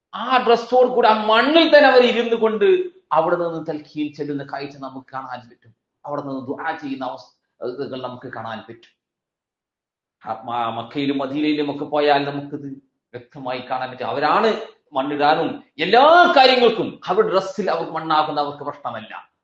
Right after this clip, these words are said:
നമുക്ക് സ്വന്തം ഉപ്പാന്റെ ഖബറിന്റെ മുകളിൽ മണ്ണ് വാരിടുമ്പോൾ പോലും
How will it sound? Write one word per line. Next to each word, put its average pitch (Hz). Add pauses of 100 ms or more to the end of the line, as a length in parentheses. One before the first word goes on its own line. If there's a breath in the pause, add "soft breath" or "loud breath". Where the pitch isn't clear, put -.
(220)
നമുക്ക് 143
സ്വന്തം 151
ഉപ്പാന്റെ 220
ഖബറിന്റെ 214
മുകളിൽ 208
മണ്ണ് 196
വാരിടുമ്പോൾ 202
പോലും 262